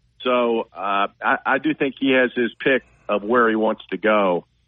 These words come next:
and I, I do think that, um, with all that, you know, and I'm not sure that, I, I'm not sure what the N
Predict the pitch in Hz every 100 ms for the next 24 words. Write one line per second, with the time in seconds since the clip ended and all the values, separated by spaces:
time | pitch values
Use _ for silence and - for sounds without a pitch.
0 | _ _ - 98 95 95 101 101 117 110
1 | 104 95 - 90 - - 87 85 80 -
2 | _ _ _ _ _ _ 101 120 156 175
3 | 160 160 _ _ _ _ - 151 147 160
4 | 190 185 - - 160 139 - - _ _
5 | _ - 160 226 202 - 170 175 170 139
6 | 151